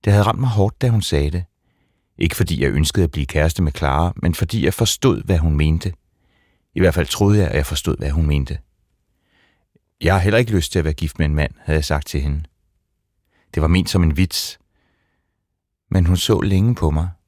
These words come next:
og så sagde hun, "Hvordan kan du vide det?" Det var typisk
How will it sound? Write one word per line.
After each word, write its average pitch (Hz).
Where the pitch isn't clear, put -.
og 90
så 98
sagde 85
hun, 80
"Hvordan 82
kan -
du 101
vide 82
det?" 69
Det 95
var 101
typisk -